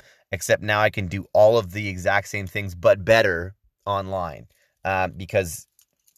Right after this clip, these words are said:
well, y-, you gotta see this stuff. I think it's pretty surreal. Either way, folks, um, that's my whole lesson today, right?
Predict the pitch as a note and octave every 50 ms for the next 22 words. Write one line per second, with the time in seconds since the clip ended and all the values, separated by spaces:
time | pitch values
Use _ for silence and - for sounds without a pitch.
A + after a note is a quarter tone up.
0 | _ _ - F#2+ D2+ F#2+ F#2 - D#2+ - - F#2 A2 F#2 F#2 D2+ E2+ - - G2+
1 | D#2 - - - - - B1+ - - - _ _ - - F#2+ F#2+ F2 D2 - -
2 | - D#2+ D2+ D#2 - - D#2+ F2 E2 D2 - - - - - - - _ - F3
3 | F3 D#3+ D3+ C#3 B2 - B2 A2+ A2+ - - - - - G#2 G#2+ G#2 G2 E2+ _
4 | _ _ _ _ _ _ _ _ _ _ _ _ _ _ - _ - _ E3 F3
5 | G3 - - G3 G3 F3 D#3 D3+ C3+ A#2 A2 G#2+ - F#2+ F2 - D2 A1+ G#1+ -
6 | - _ _ _ _ - F#2+ G2 G#2 G#2+ -